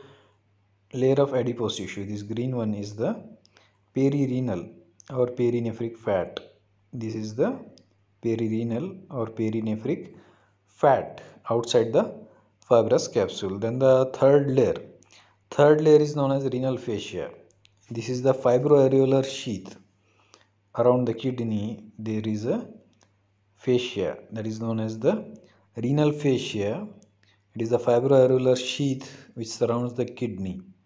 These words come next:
and perirenal fat. Its anterior layer,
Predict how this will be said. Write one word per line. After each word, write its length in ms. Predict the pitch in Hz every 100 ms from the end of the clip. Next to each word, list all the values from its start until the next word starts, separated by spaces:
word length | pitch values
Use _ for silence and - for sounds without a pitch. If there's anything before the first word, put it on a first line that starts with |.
| _ _ - _ _
and 380 | 120 135 175 -
perirenal 580 | 127 123 127 117 113 117
fat. 540 | - 104 87 - - - _ _ _ _ - _ _ _ - -
Its 180 | 139 135 -
anterior 540 | 139 143 165 170 165
layer, 380 | 160 139 131